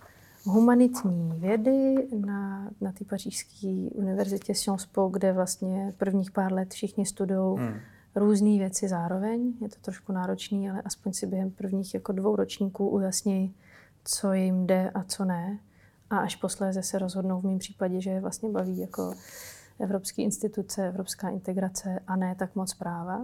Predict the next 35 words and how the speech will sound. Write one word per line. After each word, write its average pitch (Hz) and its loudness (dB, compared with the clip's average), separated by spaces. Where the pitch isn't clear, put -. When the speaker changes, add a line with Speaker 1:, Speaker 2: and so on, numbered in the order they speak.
Speaker 1:
což - -6
jsem 190 -2
si 196 -4
třeba 190 -4
myslela 190 -2
v, 185 -12
ještě - -6
v, - -10
jako 196 -6
při - -6
nástupu 196 -6
do 190 2
prváku, 190 -4
že, 196 -2
že 202 -8
se 202 -2
budu 202 0
profilovat 190 -4
třeba 208 -10
tímhle 202 -6
směrem. 190 -6
To 190 -6
jsem 190 -4
si 196 -6
záhy 190 0
rozmyslela. 185 -2
Speaker 2:
Hmm. 113 -2
Speaker 1:
A 190 0
no, 190 0
takže 196 0
proč 196 -4
jsem 202 -2
to 202 -6
šla 202 -8
studovat? 190 -4